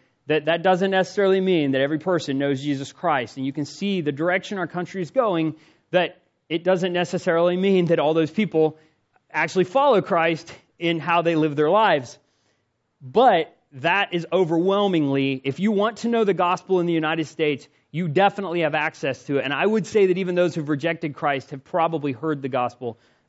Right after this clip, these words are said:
uh, at least once in their life. Um,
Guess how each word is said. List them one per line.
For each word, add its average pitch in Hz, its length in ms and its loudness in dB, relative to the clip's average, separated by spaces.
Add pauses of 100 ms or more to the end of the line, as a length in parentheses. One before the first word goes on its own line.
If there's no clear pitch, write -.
(280)
uh, 139 60 -12
at 156 300 -2
least 175 360 -2
once 151 360 -4
in 135 80 -4
their 123 160 -2
life. 117 360 -4 (600)
Um, 156 400 0